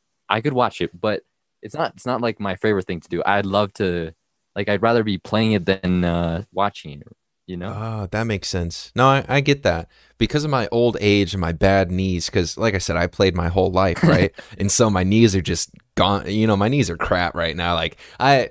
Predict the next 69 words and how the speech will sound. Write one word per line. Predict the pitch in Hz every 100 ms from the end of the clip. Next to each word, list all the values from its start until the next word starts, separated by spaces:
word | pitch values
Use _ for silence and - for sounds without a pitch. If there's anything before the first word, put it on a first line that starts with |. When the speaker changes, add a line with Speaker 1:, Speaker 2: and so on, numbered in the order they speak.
| _
Speaker 2:
I, | 110 113
I | 110
work | 123 139
for | - 107
Amazon, | 110 101 101 98 92
Speaker 1:
Oh. |
Speaker 2:
so | - 101
I'm | 95 95
a |
delivery | 87 90 95 95 92
dude, | 95 95 87
so | -
I | 90
get | 98 87
in |
and | 98
out | 95 90
of |
the | 82
truck | - 92
all | 104
day. | 101 104 - -
By | 127
the | 131 160
end | 139
of |
the | 107
day, | 95 107
like, | 101 95
my | 90
left | 95 104 -
knee | 101 127
is | 117
hurting | 123 117 120 120
because, | 104 90 110 107 104 98 101
you | 101
know, | 98
I | 95
have | 98
no | 90
cartilage | 87 135 131 127 127 120 -
'cause | 107
I | 95
used | 101 -
to |
play | 90 110
so | 101 120
many, | 104 98 -
so | - 104
much | 90
soccer. | - 139 135 135
It's | 117 107
just | 104
like, | 95 -
oh, | 131 123
it | -
sucks. | 143 127
So | - 104 - - -
I |
love | 113 90
watching | 85 92 -
it, | 73
but | 82 117
I, | 135
I | 131 131
understand, | 139 113 - 110 101
you |
know, | 95 95
the, | 92 87 85